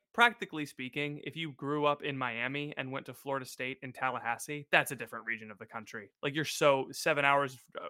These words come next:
drive away is, like, so far away. And so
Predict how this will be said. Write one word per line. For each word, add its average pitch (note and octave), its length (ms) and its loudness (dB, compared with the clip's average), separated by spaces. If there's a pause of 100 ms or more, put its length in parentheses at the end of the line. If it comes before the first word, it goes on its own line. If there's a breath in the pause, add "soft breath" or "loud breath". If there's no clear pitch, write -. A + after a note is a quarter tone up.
(160)
drive C3+ 320 4
away B2 340 2
is, B2+ 100 -2
like, B2+ 140 -8
so D3 300 0
far B2 280 -2
away. A2 280 -6 (800)
And F3 340 0
so E3 400 2